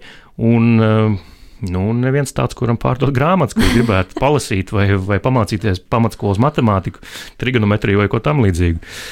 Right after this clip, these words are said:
Un, ā, nu, tad es arī sapratu, trīs nedēļas es gan pamēģināju, bet tad es sapratu, ka jāmet miers. Bet tā pirmā diena ļoti labi veicās, jo pie otrajām durvīm jau, pie kurām es pieklāvēju, tas,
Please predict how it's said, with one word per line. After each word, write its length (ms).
Un, 320
ā, 260
nu, 120
tad 180
es 140
arī 140
sapratu, 460
trīs 300
nedēļas 400
es 80
gan 120
pamēģināju, 600
bet 240
tad 180
es 140
sapratu, 240
ka 80
jāmet 260
miers. 300
Bet 260
tā 100
pirmā 300
diena 240
ļoti 560
labi 320
veicās, 400
jo 80
pie 160
otrajām 320
durvīm 320
jau, 160
pie 80
kurām 320
es 80
pieklāvēju, 640
tas, 220